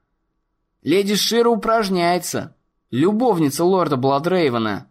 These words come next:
Она купается в крови, чтобы сохранить красоту.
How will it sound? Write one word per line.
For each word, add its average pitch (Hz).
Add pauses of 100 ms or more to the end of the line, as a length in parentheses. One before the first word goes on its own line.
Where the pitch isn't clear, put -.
(400)
Она 175
купается 208
в 175
крови, 190
чтобы 170
сохранить 180
красоту. 175